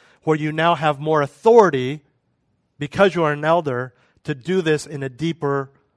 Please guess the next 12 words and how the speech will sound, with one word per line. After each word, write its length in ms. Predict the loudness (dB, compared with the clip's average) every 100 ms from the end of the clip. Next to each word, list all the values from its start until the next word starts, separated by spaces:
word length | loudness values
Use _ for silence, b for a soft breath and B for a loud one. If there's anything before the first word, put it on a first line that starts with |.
| _ _
and, 180 | -10 -10 -8
and, 240 | -10 -10 -12
and 180 | -12
broader 400 | -4 0 0 -2
level 340 | -2 -2 -2 -10
for 200 | -12 -14
the 80 | -12
people 480 | -14 -14 -16 -18 _
of 160 | -20 -20
God. 240 | -20 -20 _ _ _ _ _ _ _ _ _ _ _ _ _ _ _
But 140 | -6
again, 460 | -4 -2 -4 -6